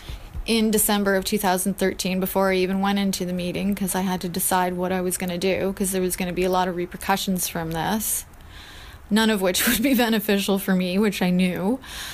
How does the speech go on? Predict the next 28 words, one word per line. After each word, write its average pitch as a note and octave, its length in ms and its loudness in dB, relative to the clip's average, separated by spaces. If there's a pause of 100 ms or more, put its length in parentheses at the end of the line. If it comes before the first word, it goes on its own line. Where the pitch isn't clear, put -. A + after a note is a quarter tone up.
(440)
Um, F#3 680 0
and F#3+ 200 -2
so G3 400 2
it F#3+ 100 -2
was G3 360 0
not G3 560 0
an G3 160 4
easy G3 260 2
decision F#3+ 540 0
to G3+ 140 -2
make, G3 640 -4
and F3+ 440 -2
it F3 100 -2
was F#3 220 0
left G3+ 280 0
in G3 80 4
the G3 80 4
hands F#3+ 480 0
of, F3 760 -2 (380)
uh, F#2+ 320 -4
H F#3+ 240 2
R, F#3+ 320 2 (400)
and F#3+ 120 0
after F#3+ 240 0
that, G3 280 2
I F#3+ 80 0
never F#3 240 0
heard F#3+ 380 0